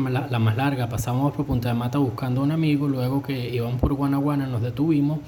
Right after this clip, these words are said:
a tomarnos unas fotos en la iglesia colonial. En el trayecto tomamos algunas fotos de nuestros compañeros hasta llegar a Caripe. Una vez en Caripe comenzamos nuestro recorrido por el sendero que nos lleva al Salto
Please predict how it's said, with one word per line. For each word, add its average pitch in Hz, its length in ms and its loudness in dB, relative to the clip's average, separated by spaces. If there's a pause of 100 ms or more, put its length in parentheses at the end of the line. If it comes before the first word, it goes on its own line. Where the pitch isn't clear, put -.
(640)
a 113 100 -6
tomarnos 120 400 0
unas 139 180 2
fotos 151 300 2
en 139 60 4
la 123 80 0
iglesia 117 340 -2
colonial. 156 600 2 (160)
En 123 200 -2
el 120 400 -2 (180)
trayecto 160 540 2
tomamos 131 400 0
algunas 120 320 -2
fotos 127 360 -2 (260)
de 123 140 -2
nuestros 113 280 0
compañeros 135 760 0 (760)
hasta 147 300 0
llegar 139 260 4
a 139 80 0
Caripe. 120 380 -4
Una 131 280 -2
vez 185 300 -4 (220)
en 147 100 4
Caripe 147 420 2
comenzamos 127 540 0
nuestro 151 260 0
recorrido 156 480 2
por 147 160 0
el 127 120 0
sendero 127 420 0
que 147 100 -2
nos 135 140 0
lleva 156 400 2
al 127 200 -2
Salto 147 520 0